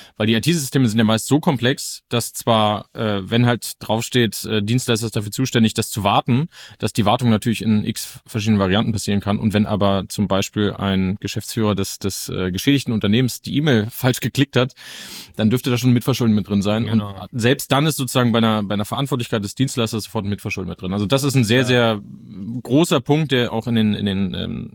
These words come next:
Speaker 1: streitigen und ausgefochtenen Streitigkeiten sehr, sehr entscheidend logischerweise ist. Ähm, aber dann trotzdem, um wieder den Sprung zurückzubekommen zum
Speaker 2: Genau.
Speaker 1: Schaden,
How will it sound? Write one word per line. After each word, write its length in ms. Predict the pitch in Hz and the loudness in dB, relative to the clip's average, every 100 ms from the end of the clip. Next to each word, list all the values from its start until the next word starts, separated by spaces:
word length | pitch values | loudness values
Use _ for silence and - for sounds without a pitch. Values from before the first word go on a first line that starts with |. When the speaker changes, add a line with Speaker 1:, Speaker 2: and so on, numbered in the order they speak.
| - - | -20 -14
Speaker 1:
streitigen 680 | - - 120 151 156 143 | -6 2 2 2 2 0
und 180 | 117 104 | 0 0
ausgefochtenen 640 | 110 131 135 - 127 127 113 | 0 0 -2 -4 -2 -2 -2
Streitigkeiten 460 | 107 104 113 104 | -2 -6 -4 -2
sehr, 120 | 101 107 | 0 0
sehr 100 | 101 | 0
entscheidend 380 | - 110 180 | 0 2 2
logischerweise 440 | 185 175 170 160 165 | 0 -2 -2 -2 -4
ist. 200 | 170 - _ - - - - - | -8 -10 _ -20 -20 -20 -20 -2
Ähm, 280 | 110 113 113 | 4 6 4
aber 220 | 117 107 | 2 2
dann 200 | 113 117 | 2 2
trotzdem, 300 | - 131 156 | 2 -2 0
um 140 | 131 120 | 2 2
wieder 140 | 123 | 2
den 140 | 120 | 2
Sprung 300 | 127 - 135 | 0 -2 -2
zurückzubekommen 580 | 123 127 - 117 - 120 | 0 -2 -4 -4 -2 -2
zum 120 | 113 | -2
Speaker 2:
Genau. 80 | 117 | -2
Speaker 1:
Schaden, 340 | 107 107 131 | 0 0 -2